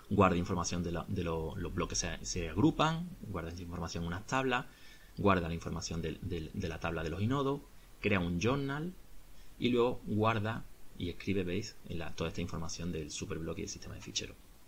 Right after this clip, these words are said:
Eso es lo que hace y es lo que ha generado, digamos, el, el sistema de ficheros X T cuatro.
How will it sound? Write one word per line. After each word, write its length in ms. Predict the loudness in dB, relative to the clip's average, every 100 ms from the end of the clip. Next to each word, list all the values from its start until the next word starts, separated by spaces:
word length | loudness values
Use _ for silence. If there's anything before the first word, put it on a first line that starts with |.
| -20 -20 -12 -4 2
Eso 140 | 8
es 40 | 8
lo 60 |
que 140 | 8 4
hace 180 | 4
y 60 | 4
es 40 |
lo 120 | 4 2
que 120 | -2
ha 60 |
generado, 340 | 0 0 0 0
digamos, 360 | 0 0 0 -2
el, 320 | -4 -4 -6 -6
el 140 | -4
sistema 260 | -4 -6 -6
de 60 |
ficheros 400 | -4 -4 -2 -2 -6 -14 -12 -8
X 220 | -6 -6
T 100 | -6
cuatro. 300 | -8 -8